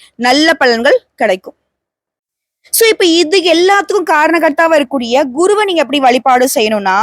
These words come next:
அருளும் பொருளும் தரக்கூடிய குரு பகவான, குரு பகவானே குருவே சகலம்னு நினைச்சு நவகிரகங்கள்ல வீற்றக்கூடிய குரு பகவானுக்கு எல்லா தெய்வத்தையும் வந்து பாத்தீங்கன்னா பக்கவாட்டுல நின்னு வழிபாடு செய்வோம். ஆனா இவரை நீங்க வழிபாடு செய்யறப்போ நேருக்கு நேரு நின்னு தரிசனம் பண்ணி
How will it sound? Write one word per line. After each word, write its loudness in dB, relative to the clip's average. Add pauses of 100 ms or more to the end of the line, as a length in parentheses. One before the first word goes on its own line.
(380)
அருளும் 0
பொருளும் -2
தரக்கூடிய -2
குரு -2
பகவான, 0 (840)
குரு 2
பகவானே 2
குருவே 0
சகலம்னு 0
நினைச்சு -2 (840)
நவகிரகங்கள்ல 2
வீற்றக்கூடிய -2
குரு -2
பகவானுக்கு 0 (680)
எல்லா 4
தெய்வத்தையும் 0
வந்து -2
பாத்தீங்கன்னா -2
பக்கவாட்டுல 0
நின்னு 0
வழிபாடு 0
செய்வோம். -6
ஆனா -2 (140)
இவரை 0
நீங்க 0
வழிபாடு 0
செய்யறப்போ 0 (180)
நேருக்கு 0
நேரு 0
நின்னு -2 (320)
தரிசனம் -4
பண்ணி -2